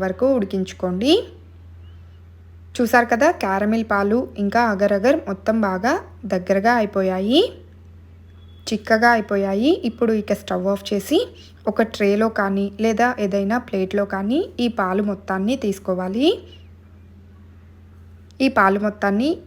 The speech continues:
ఈ ప్లేట్లోకి తీసుకొని పూర్తిగా చల్లారేంత వరకు చల్లార్చుకోండి. కాస్త గోరువెచ్చగా ఉన్నప్పుడు పైన కొంచెం డ్రై ఫ్రూట్స్ మీకు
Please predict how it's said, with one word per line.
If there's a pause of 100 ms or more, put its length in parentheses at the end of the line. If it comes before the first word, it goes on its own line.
(120)
ఈ (160)
ప్లేట్లోకి
తీసుకొని (500)
పూర్తిగా (220)
చల్లారేంత
వరకు (120)
చల్లార్చుకోండి. (220)
కాస్త (160)
గోరువెచ్చగా (100)
ఉన్నప్పుడు (200)
పైన (100)
కొంచెం (100)
డ్రై
ఫ్రూట్స్
మీకు